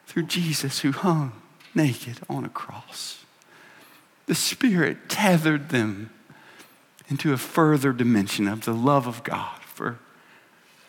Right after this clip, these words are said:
sinners like you and me. Their bodies might have been fragile in that war camp,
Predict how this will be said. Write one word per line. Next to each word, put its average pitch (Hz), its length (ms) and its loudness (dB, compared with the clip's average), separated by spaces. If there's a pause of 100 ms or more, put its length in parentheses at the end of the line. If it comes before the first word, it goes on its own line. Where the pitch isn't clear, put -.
sinners 101 640 -4
like 90 280 -6
you 92 180 -4 (160)
and 101 220 -6
me. - 220 -14 (1500)
Their 147 160 4
bodies 139 580 6
might 135 200 6
have 127 100 2
been 123 160 2
fragile 135 580 4
in 127 120 4
that 113 240 4
war 120 260 0
camp, 123 500 0